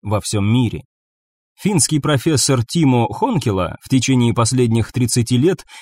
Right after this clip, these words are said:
исследует искусственный интеллект и технологии машинного обучения,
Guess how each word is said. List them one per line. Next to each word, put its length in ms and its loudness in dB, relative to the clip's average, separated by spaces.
исследует 640 0
искусственный 560 0
интеллект 460 0
и 80 0
технологии 640 2
машинного 560 2
обучения, 640 -2